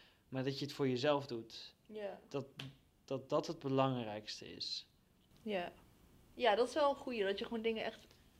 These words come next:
Speaker 2: voor jezelf
Speaker 1: Ja.
Speaker 2: moet doen.
Speaker 1: Voor jezelf doen is denk ik de belangrijkste factor erin of zo.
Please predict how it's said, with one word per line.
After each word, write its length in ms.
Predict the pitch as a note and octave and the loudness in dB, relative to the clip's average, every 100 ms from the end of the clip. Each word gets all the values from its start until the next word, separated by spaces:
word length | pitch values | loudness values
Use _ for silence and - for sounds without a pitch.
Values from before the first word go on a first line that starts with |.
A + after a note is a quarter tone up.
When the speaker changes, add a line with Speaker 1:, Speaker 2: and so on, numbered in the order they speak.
| - | -20
Speaker 2:
voor 280 | - - A3+ | -20 0 2
jezelf 360 | A3+ G#3 G#3 G#3 | 2 0 2 4
Speaker 1:
Ja. 180 | C3 D3+ | 4 2
Speaker 2:
moet 120 | F3+ | 0
doen. 420 | E3 E3 E3+ F#3 - - - - - - _ - - - - - - | -2 -4 -6 -12 -18 -20 -20 -20 -20 -20 _ -20 -20 -20 -20 -20 -20
Speaker 1:
Voor 180 | - E3+ | -4 2
jezelf 360 | D3+ D#3 D3+ D3 | 4 4 2 0
doen 300 | C#3+ C3+ C3+ | -4 -2 -4
is 140 | B2+ | -6
denk 180 | C#3 A#2+ | -8 -8
ik 60 | - | -10
de 60 | A#2+ | -6
belangrijkste 1000 | A#2+ B2 B2+ A2+ A2+ - - A#2 A2 A2 _ _ _ _ - - - - - - - - - _ - - - - _ - | -2 -2 -2 -6 -8 -8 -8 -8 -8 -12 _ _ _ _ -20 -20 -20 -20 -20 -20 -20 -20 -20 _ -20 -20 -20 -20 _ -12
factor 540 | - A2 - A2 G#2 | -6 -6 -6 -8 -8
erin 240 | G2+ G2 G2 | -8 -10 -14
of 60 | |
zo. 100 | F#2 | -16